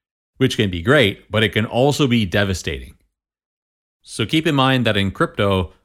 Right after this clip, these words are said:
there are individual investors, but there are also very sophisticated investors with massive amounts of capital that have the ability to move markets.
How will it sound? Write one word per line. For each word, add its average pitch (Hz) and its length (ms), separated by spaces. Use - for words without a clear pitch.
there 123 140
are 110 180
individual 113 720
investors, 90 760
but 117 140
there 117 220
are 117 40
also 117 420
very 135 440
sophisticated 127 800
investors 107 840
with 107 200
massive 113 480
amounts 120 380
of - 120
capital 107 640
that 104 160
have 107 240
the 101 180
ability 117 520
to 110 160
move 92 320
markets. - 640